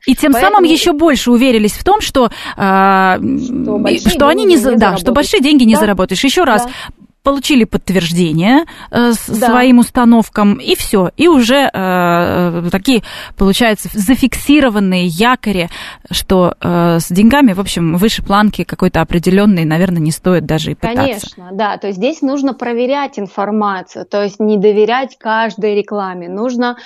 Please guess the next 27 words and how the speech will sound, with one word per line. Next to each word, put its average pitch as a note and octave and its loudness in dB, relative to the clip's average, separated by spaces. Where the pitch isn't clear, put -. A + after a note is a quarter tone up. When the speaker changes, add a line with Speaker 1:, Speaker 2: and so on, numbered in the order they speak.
Speaker 2:
а, G3 -4
понимать, A3 -4
какие A#3+ -2
результаты A3 -4
у G#3 -4
тех G#3 -8
людей, G#3 -4
которые G3 -6
ведут G3+ -4
эти - -16
тренинги. F3 -8
Конечно, B3 -2
сейчас, C4+ -8
а, F#3+ -4
м, G3+ -8
финансовую A#3+ -2
грамотность, C4 -6
м, G#3 -6
ведёт, G#3+ -2
э, G3 0
<laughs> A#3 2
мне A#3 0
кажется, A3 -6
много A#3+ 0
кто D#4+ -6
из A3+ -6
тренеров, G#3 -4